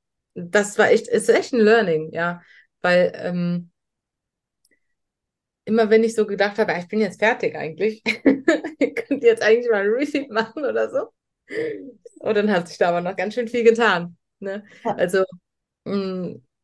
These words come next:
Speaker 1: ja, also das ist, wenn du denkst, wenn du denkst, du bist fertig irgendwie und bühnenreif, dann ist da, kannst du da immer noch einiges rausholen und verbessern.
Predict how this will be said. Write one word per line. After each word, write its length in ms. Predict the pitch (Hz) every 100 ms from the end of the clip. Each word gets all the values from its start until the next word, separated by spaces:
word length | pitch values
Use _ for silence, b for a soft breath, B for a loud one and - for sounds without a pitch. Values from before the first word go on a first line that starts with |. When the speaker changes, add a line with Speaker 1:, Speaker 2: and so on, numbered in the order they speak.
| _
Speaker 1:
ja, 340 | 202 208 190 -
also 300 | 180 196 196
das 300 | 196 202 202
ist, 100 | 196
wenn 160 | 214 233
du 100 | 226
denkst, 360 | 220 262 269 -
wenn 220 | 202 214
du 100 | 220
denkst, 260 | 214 247
du 100 | -
bist 280 | 202 220 -
fertig 540 | - 277 320 190 185 -
irgendwie 380 | 175 180 196 214
und 120 | 220
bühnenreif, 640 | 233 247 202 175 180 208 -
dann 240 | 180 185
ist 200 | 147 170
da, 240 | 180 175 - - - -
kannst 240 | - 180
du 60 | 170
da 100 | 160
immer 180 | 160 151
noch 260 | 151 156 -
einiges 420 | 160 151 147 -
rausholen 440 | 131 - 160 147
und 100 | 151
verbessern. 560 | 151 170 156 - 165 160